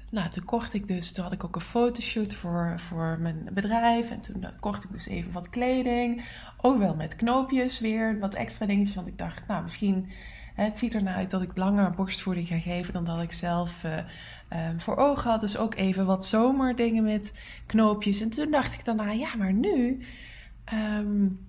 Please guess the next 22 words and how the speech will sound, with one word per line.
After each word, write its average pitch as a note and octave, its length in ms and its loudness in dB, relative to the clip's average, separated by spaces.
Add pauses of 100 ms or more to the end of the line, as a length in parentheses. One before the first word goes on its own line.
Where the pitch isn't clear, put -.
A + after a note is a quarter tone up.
(1400)
ben - 280 -2
ik - 160 -2
eigenlijk A#3+ 580 -2
wel F#3+ 800 2
voorzien. G#3 720 2
En A3 180 4
vind B3+ 220 4
ik C4 100 -2
het A3 140 0
juist A3+ 640 4
de A3+ 120 -4
uitdaging G3 920 2
vanuit G3 420 2
die G3 120 2
belegmindset. F3+ 1900 0
Van G#3 340 0
wat C4 300 4
als C4 200 2
ik B3+ 120 0
gewoon A#3 200 4
tot G#3 160 4
het F3 180 -2